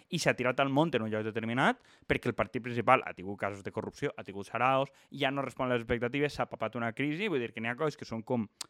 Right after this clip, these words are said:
no molt conjunturals, crec que, crec que són prou estructurals, i eixa gent s'ha anat a un costat, però sempre lo que passa és lo que veiem és que la dreta tradicional li obri la porta a l'extrema dreta. I això passa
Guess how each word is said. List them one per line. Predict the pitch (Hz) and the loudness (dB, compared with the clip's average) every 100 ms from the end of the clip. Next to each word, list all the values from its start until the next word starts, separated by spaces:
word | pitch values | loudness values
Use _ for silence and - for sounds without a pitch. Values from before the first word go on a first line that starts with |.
| _ - | _ 4
no | 165 | 6
molt | 190 208 196 | 8 6 6
conjunturals, | 196 170 170 151 175 202 | 4 4 2 6 6 6
crec | - - | 2 -8
que, | 107 - | -10 -8
crec | 107 110 131 | -6 0 0
que | - - | 0 -2
són | 131 127 | 0 4
prou | 127 | 2
estructurals, | 123 131 120 139 165 240 - - | 2 -2 0 4 6 4 -4 -6
i | 139 | 0
eixa | 170 147 | 0 0
gent | 175 | 0
s'ha | 240 | 0
anat | 202 151 | 2 2
a | |
un | 127 | 0
costat, | 110 98 170 226 - - - | -2 -2 -2 -2 -6 -20 0
però | 156 143 | 4 4
sempre | 131 143 156 | 4 2 2
lo | 185 | 0
que | 185 175 | 2 6
passa | 180 196 214 - | 6 6 0 -2
és | - 110 | -8 -4
lo | 117 | -2
que | 131 | 2
veiem | 131 185 | 2 2
és | 202 | 0
que | - | -2
la | 117 98 | 0 -2
dreta | 127 156 113 | -4 -6 -4
tradicional | 123 127 131 175 160 | -2 0 2 4 4
li | 117 | 4
obri | 101 127 | 2 4
la | 123 | 4
porta | - 104 - | 4 2 2
a | 208 | -2
l'extrema | 190 131 98 | 0 0 0
dreta. | 87 - - _ _ _ - | -4 -12 -18 _ _ _ 0
I | 123 | 2
això | 131 131 | 2 2
passa | 123 - | 0 0